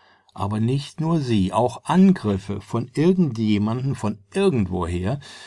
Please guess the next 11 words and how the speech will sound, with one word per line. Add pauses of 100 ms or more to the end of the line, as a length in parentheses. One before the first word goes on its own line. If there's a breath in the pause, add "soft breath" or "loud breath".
(200 loud breath)
könnten
dann (180 loud breath)
immer
auf
diese
Adresse
wieder
draufhämmern
und
versuchen, (260 loud breath)
die